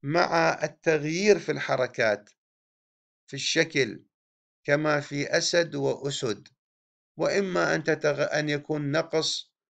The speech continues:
وإما أن يكون زيادة، وإما أن يكون نقص مع زيادة.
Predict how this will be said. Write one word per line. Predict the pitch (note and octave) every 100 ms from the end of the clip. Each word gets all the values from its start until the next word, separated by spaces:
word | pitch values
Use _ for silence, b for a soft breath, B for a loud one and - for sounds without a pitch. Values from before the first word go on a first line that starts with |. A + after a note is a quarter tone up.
| _ _
وإما | C3 B2 D#3 D#3 D3
أن | D3
يكون | C#3+ - C#3+
زيادة، | C#3+ B2 C3 D#3 D#3+ D3 D#3 D#3
وإما | - C3+ C3+ B2
أن | C3
يكون | C3 - C3 B2+
نقص | D#3+ D#3+ D3+
مع | D3+ D3 D3+
زيادة. | C#3 D3+ D#3+ D#3 D3+ D#3 D#3+